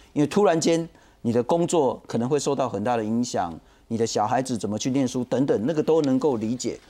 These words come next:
可是很重要的是，如果这五千个人没有办法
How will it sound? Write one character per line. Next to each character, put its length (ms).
可 140
是 160
很 320
重 240
要 140
的 120
是， 320
如 340
果 420
这 180
五 180
千 300
个 160
人 360
没 120
有 140
办 300
法 280